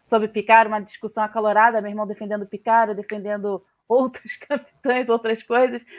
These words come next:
mas, assim, porque isso me remeteu a essa conversa que eu tive com meu irmão, a essa questão do capitão ter mesmo que ouvir os outros, e o quanto que eu pensei assim, "Poxa, eu acho que era mais a forma do que o conteúdo", porque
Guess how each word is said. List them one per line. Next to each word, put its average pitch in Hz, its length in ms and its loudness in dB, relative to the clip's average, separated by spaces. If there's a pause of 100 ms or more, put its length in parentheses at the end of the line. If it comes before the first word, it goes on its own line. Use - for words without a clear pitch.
(240)
mas, 254 720 2
assim, 349 180 -4
porque 349 160 -2
isso 330 320 -2
me 339 80 0
remeteu 302 420 2
a 277 320 0
essa 247 220 -8
conversa 240 360 -8
que 240 100 -18
eu - 20 -20
tive 240 160 -8
com 240 80 -10
meu 233 140 -4
irmão, 233 420 0 (420)
a 226 320 8
essa 302 260 2
questão 254 400 -6
do 233 140 -8
capitão 277 460 -2
ter 330 160 -4
mesmo 285 340 -4
que 277 80 -12
ouvir 247 220 -4
os 226 160 -8
outros, 311 460 0 (280)
e 311 100 -6
o 349 40 -2
quanto 403 220 -2
que - 60 -8
eu 392 60 -6
pensei 392 160 -8
assim, 349 200 -6 (360)
"Poxa, 339 800 2 (260)
eu 339 140 6
acho 349 220 4
que 403 80 -2
era 381 160 4
mais 339 260 -2
a 330 100 4
forma 320 680 0
do 349 120 -10
que 339 140 -6
o 339 80 -4
conteúdo", 349 680 -6
porque 269 360 -12